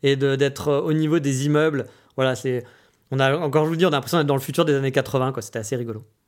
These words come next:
Et donc en prenant cette petite ligne, vous pouvez arriver jusqu'au terminus d'Ofuna. Et d'Ofuna, vous avez, en fait, c'est une grande gare qui peut vous ramener directement sur Tokyo.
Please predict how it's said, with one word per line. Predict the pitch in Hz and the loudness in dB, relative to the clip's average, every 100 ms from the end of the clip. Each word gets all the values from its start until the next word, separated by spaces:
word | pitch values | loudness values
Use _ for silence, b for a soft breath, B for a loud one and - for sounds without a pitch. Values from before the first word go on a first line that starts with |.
| _ - | _ -4
Et | 147 | 0
donc | 156 165 | 2 2
en | |
prenant | - 190 214 | 2 2 2
cette | 190 - | 0 -2
petite | 208 202 180 | -4 -4 -6
ligne, | 165 196 208 107 - - | -2 0 -2 -4 -10 -10
vous | 135 | -4
pouvez | 147 | 2
arriver | 165 156 202 | 2 2 0
jusqu'au | 190 143 | -2 -4
terminus | 135 165 165 196 170 - | 0 0 0 -2 -4 -8
d'Ofuna. | 127 165 202 - 147 143 B B B B | 0 0 0 -2 -2 -2 B B B B
Et | 135 | 0
d'Ofuna, | 156 175 170 160 196 | 0 0 0 2 2
vous | 180 | 2
avez, | 143 135 160 | 2 2 0
en | |
fait, | 135 165 | 2 0
c'est | 156 135 | 2 0
une | 135 | 2
grande | 143 165 | 0 0
gare | 139 143 170 - b b b - | 2 2 0 -4 b b b -14
qui | 143 | -6
peut | 131 | -2
vous | 170 | 2
ramener | 151 139 139 170 | 2 2 0 0
directement | 147 147 - 139 160 | 0 0 0 0 0
sur | 160 139 | -2 -2
Tokyo. | 139 123 127 151 | -2 -2 -2 -2